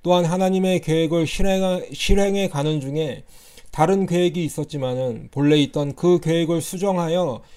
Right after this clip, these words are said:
예수님께서 이 땅에 오신 것이 아니라는 의미입니다. 처음부터 죄인들을 구원하시기 위하여 예수님을 보내시기로 작정하셨다는 의미입니다. 그렇기 때문에 구약의 선지자뿐 아-, 선지서뿐 아니라 구약 전체에서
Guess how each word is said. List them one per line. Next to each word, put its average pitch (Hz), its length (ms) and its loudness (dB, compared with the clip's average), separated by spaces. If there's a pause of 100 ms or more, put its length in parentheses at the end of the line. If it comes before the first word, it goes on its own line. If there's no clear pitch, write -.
(200)
예수님께서 156 680 -2
이 135 140 -4
땅에 147 240 -2
오신 131 320 -6
것이 135 300 -4
아니라는 131 500 -4
의미입니다. 117 720 -8 (360)
처음부터 185 840 0
죄인들을 180 640 2
구원하시기 156 640 -2
위하여 127 460 -2 (340)
예수님을 147 500 0
보내시기로 170 880 0
작정하셨다는 139 920 -4
의미입니다. 120 680 -8 (640)
그렇기 180 280 2
때문에 180 380 4
구약의 165 440 4
선지자뿐 175 600 -2
아-, 147 140 -2
선지서뿐 175 680 -2
아니라 135 480 -2 (400)
구약 170 300 4
전체에서 143 880 0